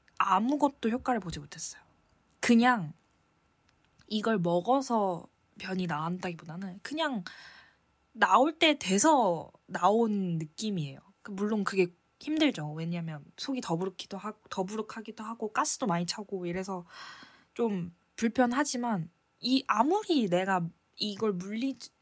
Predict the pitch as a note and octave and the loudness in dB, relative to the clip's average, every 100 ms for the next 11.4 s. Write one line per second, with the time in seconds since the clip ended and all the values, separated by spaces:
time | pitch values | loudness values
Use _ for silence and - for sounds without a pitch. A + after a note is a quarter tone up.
0 | - G3+ G#3+ G3+ - - F4+ F#4 - C#4 | -10 -6 0 0 2 4 4 2 -6 -6
1 | C4+ C4 B3 A#3+ A3+ G#3 F#3+ F#3 A3 A#3 | -2 -2 0 -4 -6 -6 -2 0 0 -2
2 | A3+ G#3 G3 E3+ D3+ F3 A3+ A3+ A#3+ A#3+ | -6 -6 -8 -6 -4 0 0 0 -4 -4
3 | B3+ A#3+ A3+ B3 - B3+ F#3 - - - | -6 -6 -8 -10 -8 -8 -8 -12 -20 -20
4 | - - B3 A#3 F3+ E3+ F#3 F3+ B3+ E4 | -12 -4 0 0 -2 -4 2 4 4 0
5 | E4+ D#4 C#4+ A#3+ G#3 G3 D#4+ F4+ E4 E4 | 0 0 0 -2 -2 -6 -8 -6 -6 -4
6 | D4+ F#3 D3+ _ _ - - C4+ D4 A3 | -2 -2 -6 _ _ -10 0 2 0 -6
7 | - - G3+ A#3+ D#4+ E4 B3+ F3 D#3 F#3+ | -12 -8 -4 -4 -2 -4 -4 -4 -2 -2
8 | F#3+ E3 E3 G3 - E4+ G3+ D3+ E3 F#3+ | -4 -6 -8 -6 -4 -2 -2 -6 -6 -4
9 | G3 F3+ D#3 C#3 C#3 - _ _ - F#3 | -4 -4 -8 -14 -18 -20 _ _ -8 -6
10 | E3 D#3+ - F3 E3+ D#3 - - - C#4+ | -6 -8 -10 -10 -8 -10 -14 -10 -2 -2
11 | D#4 A3+ D#3+ | 0 -2 -4